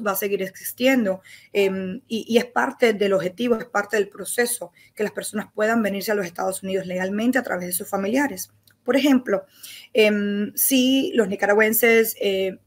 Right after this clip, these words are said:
tienen, am, están casados con ciudadanos americanos, ¿verdad? Esas personas pueden obtener un visado para venir a los Estados Unidos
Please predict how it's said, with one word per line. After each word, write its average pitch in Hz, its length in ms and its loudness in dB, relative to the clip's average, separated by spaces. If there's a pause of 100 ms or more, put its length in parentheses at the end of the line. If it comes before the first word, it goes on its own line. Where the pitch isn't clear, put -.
tienen, 208 720 2
am, 185 440 -4
están 208 280 -4
casados 320 480 -2
con 208 120 -6
ciudadanos 190 380 -6
americanos, 185 540 -8
¿verdad? 214 320 -4 (360)
Esas 277 220 -2
personas 247 420 0
pueden 220 220 4
obtener 202 640 -2
un 214 180 0
visado 208 640 2
para 208 180 6
venir 190 220 2
a 202 40 4
los 214 140 2
Estados 185 400 -6
Unidos 190 480 -2